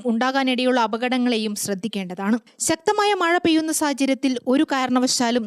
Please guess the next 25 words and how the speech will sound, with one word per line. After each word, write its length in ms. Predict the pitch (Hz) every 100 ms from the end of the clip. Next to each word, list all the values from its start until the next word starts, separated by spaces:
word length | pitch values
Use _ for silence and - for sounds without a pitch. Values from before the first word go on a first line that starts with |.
| 220
നദികൾ 280 | 214 240 254 220
മുറിച്ചു 280 | 220 - 262
കടക്കാനോ 440 | 208 190 196 208 349 _ - 285
നദികളിലോ 520 | 294 330 370 339 359 302
മറ്റ് 180 | 269 294
ജലാശയങ്ങളിലോ 760 | 262 262 294 - 294 285 269 262 262
കുളിക്കാനോ 480 | 233 233 269 262 247 220
മീൻ 160 | 247 262
പിടിക്കാനോ 500 | 294 277 277 262 254 226
മറ്റ് 220 | 233 220 262
ആവശ്യങ്ങൾക്കോ 680 | 233 254 - 247 254 254 254 240 - _ -
ഇറങ്ങാൻ 340 | 233 240 240 214 -
പാടുള്ളതല്ല. 600 | 196 202 202 196 196 220 - _ _ - 226
ജലാശയങ്ങൾക്ക് 800 | 330 359 392 415 440 392 381 381
മുകളിലെ 400 | 339 294 294 285 277 277
മേൽപ്പാലങ്ങളിൽ 800 | 247 247 - 277 277 269 269 269 269
കയറി 260 | 233 233 240
കാഴ്ച 320 | 226 220 - 262
കാണുകയോ 420 | 226 202 190 202 302 - - -
സെൽഫി 340 | - 294 294 381 359
എടുക്കുകയോ 460 | 311 294 262 262 247 247
കൂട്ടം 320 | 254 254 302 285
കൂടി 180 | 294 285 254
നിൽക്കുകയോ 440 | 240 247 247 254 247
ചെയ്യാൻ 240 | 247 226